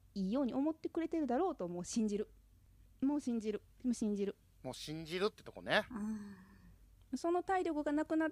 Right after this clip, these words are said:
Speaker 1: たらおしどり夫婦じゃなく。
Speaker 2: <laughs> もうやめて、こすらんとって。
Speaker 1: <laughs> っていう感じの関係です。だからもう全然多分考えてること違う、二人とも。
Speaker 2: いや、もうその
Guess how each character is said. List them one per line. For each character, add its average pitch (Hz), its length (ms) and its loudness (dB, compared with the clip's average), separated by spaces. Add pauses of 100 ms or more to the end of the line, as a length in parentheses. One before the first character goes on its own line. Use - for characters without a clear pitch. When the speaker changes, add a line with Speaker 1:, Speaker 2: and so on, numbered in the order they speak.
Speaker 1:
た 415 80 0
ら 381 120 4
お 240 60 2
し 208 100 -4
ど 196 80 2
り 190 100 2
夫 196 100 0
婦 180 100 2
じ 254 100 0
ゃ - 40 -4
な - 100 -8
く。 - 40 -4
Speaker 2:
<laughs> 392 40 2 (3000)
も 151 100 -2
う 147 40 -6
や 185 140 -2
め 214 100 0
て、 - 60 2 (140)
こ 233 100 0
す - 180 -4
ら 254 100 6
ん 247 80 2
と 240 140 2
っ - 20 2 (120)
て。 247 160 10
Speaker 1:
<laughs> - 640 -4
っ - 40 -16
て 254 100 -4
い 302 80 2 (200)
う 339 60 -4 (140)
感 311 280 2
じ 311 100 0
の 415 300 0 (200)
関 202 200 0
係 156 140 -8
で - 100 -10
す。 - 120 -20
だ 247 100 0
か 220 60 2
ら 208 40 2
も 226 80 2
う - 20 -2
全 403 200 0
然 415 120 0
多 392 100 2
分 285 260 2
考 262 60 4
え 247 60 0
て 254 80 0
る 240 60 0
こ 240 80 -2
と 202 60 2
違 202 160 -2 (120)
う、 180 40 -2
二 180 220 -2
人 170 80 -4
と 156 120 0
も。 151 180 0 (460)
Speaker 2:
い - 60 -8
や、 185 180 0
も 170 120 -12
う - 40 -12
そ - 340 -4
の 302 220 4